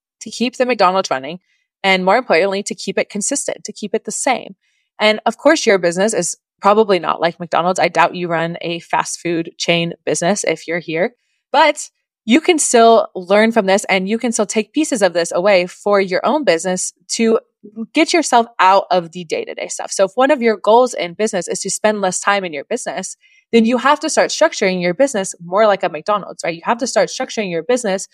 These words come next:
to be able to run without you. And you have to put in the systems to be able to do things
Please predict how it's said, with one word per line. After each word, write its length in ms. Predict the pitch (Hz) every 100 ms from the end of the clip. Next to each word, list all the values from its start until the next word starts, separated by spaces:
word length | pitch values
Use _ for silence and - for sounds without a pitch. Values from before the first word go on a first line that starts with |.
| - _ _
to 160 | - 240
be 140 | 226
able 260 | 196 190 185
to 160 | -
run 180 | 180 175
without 320 | 160 147 269 -
you. 160 | - 220 _ _ _
And 320 | 190 190 185 185 _ _ _
you 80 | 196
have 120 | 202
to 80 | 220
put 240 | - 269 -
in 300 | 220 233 226 -
the 280 | 185 180 180 - _ _ _
systems 720 | - - 277 - 165 214 277 - -
to 340 | - 202 190 202 _ _ _
be 100 | 220
able 220 | 196 208
to 100 | 208
do 180 | 196 180
things 260 | 185 202